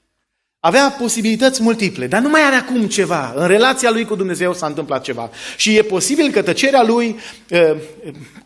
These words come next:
după Psalmul treizeci și doi, Psalmul cincizeci și unu, Psalmul treizeci și opt, tăcerea lui a fost de câteva luni de zile, n-a zis nimic.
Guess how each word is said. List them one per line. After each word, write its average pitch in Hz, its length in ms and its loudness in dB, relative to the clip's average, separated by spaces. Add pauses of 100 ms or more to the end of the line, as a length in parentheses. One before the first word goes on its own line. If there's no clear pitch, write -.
după 165 200 -4
Psalmul 220 400 0
treizeci 208 300 -2
și 202 120 -8
doi, 180 220 0
Psalmul 190 440 -2
cincizeci 185 340 -4
și - 80 -6
unu, 165 120 -2
Psalmul 185 380 -2
treizeci 185 280 -2
și - 100 -4
opt, - 160 -6 (500)
tăcerea 247 380 2
lui 254 120 0
a 233 60 0
fost 240 160 -4
de 240 80 -4
câteva 240 300 0
luni 233 240 0
de 208 80 0
zile, 196 280 -2
n-a 226 200 -2
zis 202 220 -6
nimic. 214 380 -2